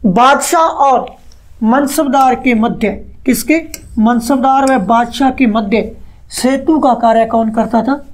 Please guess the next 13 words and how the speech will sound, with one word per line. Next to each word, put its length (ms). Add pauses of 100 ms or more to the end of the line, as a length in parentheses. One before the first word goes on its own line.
(300)
मीर 360
बख्शी 720
सेतु 340
का 100
कार्य 300
भी 100
करता 340
था। 180 (840)
अब 280 (540)
मीर 360
बख्शी 500
के 140
द्वारा, 320